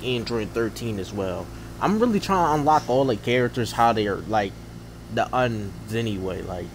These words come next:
not just buying them. I could easily buy them, but I just think it's more fun to unlock them, you know? So, uh, I found out you unlock Doctor Willow by playing as Doctor Gero ten times. And I believe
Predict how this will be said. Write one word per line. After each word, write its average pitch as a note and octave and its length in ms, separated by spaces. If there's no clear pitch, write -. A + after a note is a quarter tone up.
not G#2 240
just F#2+ 240
buying F#2 240
them. F2+ 100
I B2 100
could A2 140
easily F#2+ 360
buy F#2 320
them, F#2+ 120
but F2+ 160
I G#2+ 140
just B2+ 300
think G#2 200
it's F#2 160
more A#2 180
fun G2+ 320
to G#2 300
unlock G2+ 380
them, F2+ 180
you G#2 140
know? G2 260
So, A#2 420
uh, A2+ 600
I G2+ 40
found D#3+ 300
out C#3+ 160
you E3 180
unlock F#3 400
Doctor B2+ 380
Willow G2+ 640
by G2+ 180
playing B2+ 380
as G2 80
Doctor A2 320
Gero G2+ 320
ten F2+ 240
times. - 480
And A#2 100
I A2+ 80
believe E3 760